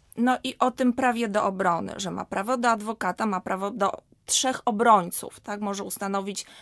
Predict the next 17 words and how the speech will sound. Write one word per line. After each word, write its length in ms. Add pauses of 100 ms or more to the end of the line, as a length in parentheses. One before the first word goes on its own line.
(180)
góra 400
trzech 360
obrońców 680 (600)
i, 260 (260)
y, 40
do 160
tego, 560
żeby 540
z 80
tym 220
obrońcą 400
się 140
skontaktować 800
i 100
przygotować 680
do 140
obrony. 500